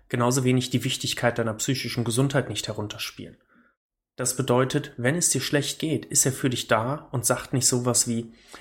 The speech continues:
„Ach komm, stell dich nicht so an“ oder „Das ist doch nicht so tragisch“ oder „Du bist zu emotional“.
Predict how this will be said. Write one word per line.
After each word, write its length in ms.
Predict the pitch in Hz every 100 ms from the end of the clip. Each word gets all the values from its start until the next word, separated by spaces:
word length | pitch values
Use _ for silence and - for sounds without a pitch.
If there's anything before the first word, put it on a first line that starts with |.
| -
„Ach 160 | - -
komm, 260 | 117 113
stell 260 | 120 - 117
dich 200 | 113 -
nicht 120 | 110
so 140 | - -
an“ 480 | 107 107 110 110
oder 220 | 120 127 123
„Das 180 | 123
ist 180 | - -
doch 140 | 123 -
nicht 140 | 113
so 100 | 120
tragisch“ 720 | - - 104 104 107 104 -
oder 160 | 123 123
„Du 100 | 117
bist 260 | 123 -
zu 160 | - 135
emotional“. 720 | 120 117 - 123 127 110 -